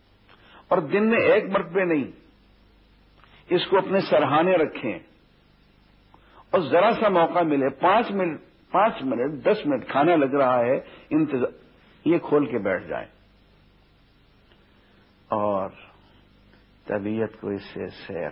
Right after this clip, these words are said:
نہ ہونے دیں۔ یہ وہ کتاب ہے جس کے عجائب ختم نہیں ہوتے۔ آپ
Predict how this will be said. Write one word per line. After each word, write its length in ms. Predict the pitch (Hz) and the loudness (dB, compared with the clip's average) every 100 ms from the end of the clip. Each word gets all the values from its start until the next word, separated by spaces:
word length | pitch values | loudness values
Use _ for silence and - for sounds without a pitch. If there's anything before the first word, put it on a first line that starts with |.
| - | -12
نہ 100 | - - | -18 -20
ہونے 300 | - - - | -20 -20 -20
دیں۔ 220 | - - - _ _ _ _ _ _ _ _ - - - - 123 | -20 -20 -20 _ _ _ _ _ _ _ _ -20 -20 -20 -10 0
یہ 100 | 139 | 2
وہ 140 | 147 | 2
کتاب 420 | - 123 131 135 | -2 0 2 2
ہے 120 | 131 127 | 0 -6
جس 200 | 113 - | -8 -6
کے 80 | 120 | -2
عجائب 480 | 101 101 107 110 104 | -2 0 0 0 -2
ختم 320 | - 107 - 92 | -8 -10 -10 -14
نہیں 200 | - - | -14 -18
ہوتے۔ 300 | - - - - _ _ _ _ _ - - _ | -20 -20 -20 -20 _ _ _ _ _ -20 -20 _
آپ 160 | 123 | -2